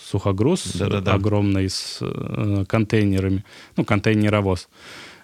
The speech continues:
Speaker 1: и перекрыл возможность доставки многих грузов, в том числе и кофе. Ну, это повлияло на м, то, сколько кофе поступает, э, в страну потребления. Ну и также в, в прошлом году, когда начался,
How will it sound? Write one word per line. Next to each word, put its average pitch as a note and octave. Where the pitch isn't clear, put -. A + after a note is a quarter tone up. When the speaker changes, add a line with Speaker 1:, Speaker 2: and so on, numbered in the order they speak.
Speaker 1:
и D3
перекрыл A#2
возможность G#2+
доставки G2
многих G2
грузов, B2+
в -
том C3+
числе A#2+
и G#2+
кофе. -
Ну, G3+
это C3+
повлияло G#2+
на G2+
м, G#2+
то, A#2+
сколько -
кофе D3
поступает, G#2+
э, F#2
в F2
страну G#2
потребления. G2
Ну A#3
и D3
также B2
в, G#2
в G#2+
прошлом G#2+
году, G#2
когда G#2
начался, G2+